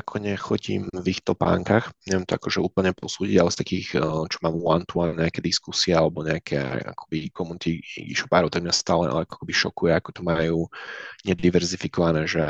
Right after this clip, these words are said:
že veľa ako keby aj relatívne veľkých e-shopov ide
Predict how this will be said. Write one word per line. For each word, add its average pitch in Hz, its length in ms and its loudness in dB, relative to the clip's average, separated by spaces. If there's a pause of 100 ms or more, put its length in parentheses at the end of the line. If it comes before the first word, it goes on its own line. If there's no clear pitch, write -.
(340)
že - 80 -8
veľa 82 320 2
ako - 160 -8
keby 85 160 0
aj 73 160 2
relatívne 80 360 -2 (120)
veľkých - 320 -8
e-shopov 82 560 -2 (400)
ide 85 240 0